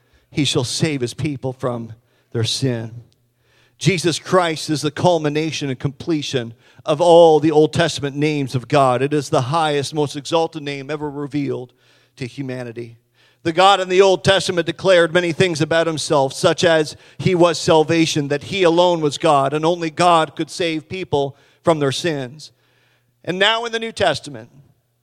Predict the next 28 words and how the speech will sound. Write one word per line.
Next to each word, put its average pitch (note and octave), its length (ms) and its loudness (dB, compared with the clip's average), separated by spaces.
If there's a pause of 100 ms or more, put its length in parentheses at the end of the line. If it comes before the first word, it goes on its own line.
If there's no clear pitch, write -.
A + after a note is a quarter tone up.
(440)
we G#3+ 160 -2
find G3 840 0
the E3 100 -2
God-man, E3 680 2
Christ F3+ 500 -4
Jesus, C3 600 -14 (880)
declared F#3 540 2
as F3 140 0
our F#3 180 4
salvation, E3 760 0
our E3 180 -2
healer, D3 560 -8
our D3+ 220 -2
redeemer, C3+ 720 -4 (320)
the D#3 100 2
only D#3+ 260 2
name D3 280 -2
by D3 160 2
which D3 260 0
we D3+ 80 0
can C3+ 140 -6
be C3+ 120 -6
saved. C3 460 -4
Acts E3 260 -2
chapter E3+ 320 0
four, D#3+ 300 0
verse D3+ 220 -4
twelve, E3 400 4